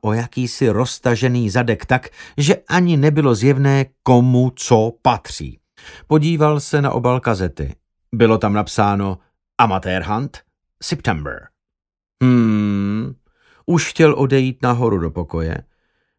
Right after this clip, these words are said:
když v tom se zarazil a zadíval se znovu na obrazovku. Tentokrát už se totiž úhel záběru změnil a kamera zaznamenávala souložící dvojici zepředu. „Ty vole.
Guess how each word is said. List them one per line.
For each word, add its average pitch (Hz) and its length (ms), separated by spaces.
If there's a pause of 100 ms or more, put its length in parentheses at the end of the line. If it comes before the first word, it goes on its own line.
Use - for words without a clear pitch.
když 90 300
v - 80
tom 113 200
se 156 220
zarazil 90 840
a 85 100
zadíval 82 680
se 101 220
znovu 92 380
na 127 180
obrazovku. 151 680 (880)
Tentokrát 196 600
už 180 160
se 185 120
totiž 185 400
úhel 170 440
záběru 160 560
změnil 110 880 (720)
a - 180
kamera 139 520
zaznamenávala 160 960
souložící 143 720
dvojici 139 420
zepředu. 98 480 (220)
„Ty 160 120
vole. 78 300